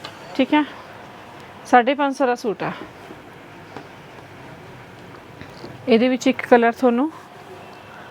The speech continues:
ਇਹ ਵਾਲਾ ਮਿਲ ਜਾਏਗਾ। ਕਲਰ ਡਿਜ਼ਾਈਨ ਬਹੁਤ ਸੋਹਣੇ ਸੋਹਣੇ ਮਿਲ ਜਾਣਗੇ ਜੀ। ਇਹ ਹੈਗੇ ਪਿਓਰ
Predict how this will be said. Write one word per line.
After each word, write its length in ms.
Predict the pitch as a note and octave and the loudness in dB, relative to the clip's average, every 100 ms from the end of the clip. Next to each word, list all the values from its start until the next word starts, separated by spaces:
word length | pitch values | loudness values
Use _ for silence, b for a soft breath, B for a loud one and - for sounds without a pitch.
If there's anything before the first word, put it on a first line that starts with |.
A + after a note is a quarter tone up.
| - - - - - - - - | -18 -18 -16 -14 -14 -14 0 8
ਇਹ 120 | B3 | 8
ਵਾਲਾ 200 | A#3 G#3+ | 8 2
ਮਿਲ 180 | G3 E3+ | 0 -2
ਜਾਏਗਾ। 300 | - - F#3+ B B B B - - - - - - - - - - - | -4 -4 -4 B B B B -20 -20 -18 -18 -18 -18 -18 -18 -18 -20 2
ਕਲਰ 240 | A#3+ A#3+ B3+ | 4 6 4
ਡਿਜ਼ਾਈਨ 380 | B3 B3+ C4 B3+ | 2 2 4 4
ਬਹੁਤ 180 | A#3+ | 2
ਸੋਹਣੇ 220 | - C4+ C4+ | 4 6 6
ਸੋਹਣੇ 220 | C#4+ C#4 | 6 6
ਮਿਲ 200 | C4+ B3+ | 6 6
ਜਾਣਗੇ 340 | C4+ C4+ C4 | 4 4 4
ਜੀ। 160 | B3+ C4+ - - - B B B - | 2 -2 -6 -18 -20 B B B 2
ਇਹ 140 | A3 | 6
ਹੈਗੇ 280 | C4 C4 B3+ | 6 4 2
ਪਿਓਰ 440 | C#4 C4+ B3+ C4+ | 2 8 10 10